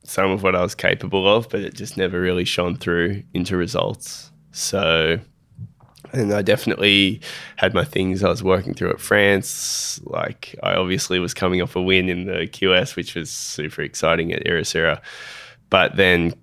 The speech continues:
walking back down the beach in France and having all those memories of, "Oh man, last time I was here, it was, is that gonna happen again?" Um, I was really like, "Oh, man."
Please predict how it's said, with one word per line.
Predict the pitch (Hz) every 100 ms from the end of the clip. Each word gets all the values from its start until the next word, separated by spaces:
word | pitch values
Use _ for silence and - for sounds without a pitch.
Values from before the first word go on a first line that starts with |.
| _
walking | 90 92 87 87
back | 90 -
down | 101 95
the | 87
beach | 95 95 95
in |
France | 87 98 98 92
and | 92
having | 170 98 95
all | 90
those | 90 90
memories | 98 95 95 92 90
of, | 95 92 - -
"Oh | 92
man, | 90 95 92
last | 95 98 92
time | - 87
I | 85
was | 90
here, | - 101 101 101
it | 92
was, | - 90 - - - - _ _ - - - - - - - - _
is | - 107
that | 107
gonna | 98 95
happen | 98 90
again?" | 82 80 107 107 107 107 101 92 85
Um, | 62 82 78 82 78 120 - _ _ -
I | 92
was | 82 80 67 - - -
really | 101 98 92
like, | 82 78 87 - _ _ - -
"Oh, | - - - _ _ _ _ -
man." | 101 82